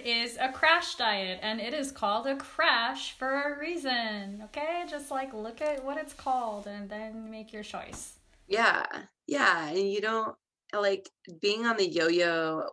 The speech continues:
Speaker 2: wheel of, like, the ups and downs and all arounds constantly is exhausting, and it's very uninspiring, and it's not fun. It's not nourishing. You don't actually feel good. You might feel good for a second, then you crash harder, then you gain more weight back. It's like,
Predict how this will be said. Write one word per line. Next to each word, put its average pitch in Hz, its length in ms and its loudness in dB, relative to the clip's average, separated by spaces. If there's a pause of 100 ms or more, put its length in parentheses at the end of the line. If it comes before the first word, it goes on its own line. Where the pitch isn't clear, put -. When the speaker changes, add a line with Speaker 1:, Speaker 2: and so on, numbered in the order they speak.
(140)
Speaker 2:
wheel 160 560 6
of, 151 240 0
like, 151 240 2
the 160 160 0
ups 151 320 2
and 156 140 0
downs 151 400 4
and 151 120 0
all 156 200 2
arounds 151 500 2
constantly 151 600 -2
is 156 100 -2
exhausting, 151 840 2
and 156 100 0
it's 165 220 -4
very 156 520 0
uninspiring, 151 1080 -2
and 156 120 -6
it's - 220 -10
not 160 360 2 (560)
fun. 180 300 4
It's - 260 -4
not 160 260 2
nourishing. 175 640 0
You 175 160 0
don't 175 320 0
actually 165 520 0
feel 160 280 -2
good. 165 200 -2
You 165 80 -4
might 151 240 -4
feel 160 160 -2
good 165 240 -2
for 160 100 -6
a - 80 -8
second, 170 640 -4
then 156 160 -2
you 151 100 -2
crash 151 340 -4
harder, 165 440 2
then 147 120 -2
you 147 120 -4
gain 151 280 0
more 151 220 0
weight 147 300 -2
back. 175 340 0
It's - 160 -12
like, - 240 -8